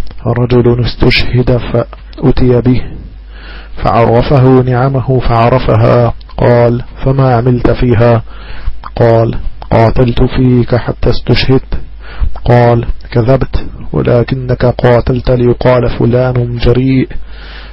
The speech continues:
فقد قيل، ثم أمر فسحب على وجهه حتى ألقي في النار.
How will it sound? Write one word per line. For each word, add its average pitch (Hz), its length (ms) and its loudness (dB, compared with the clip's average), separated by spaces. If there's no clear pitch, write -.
فقد 120 300 0
قيل، 135 500 0
ثم 123 240 0
أمر 127 460 0
فسحب 117 500 -2
على 120 400 4
وجهه 123 800 4
حتى 127 440 0
ألقي 127 540 2
في - 80 -6
النار. 123 580 -2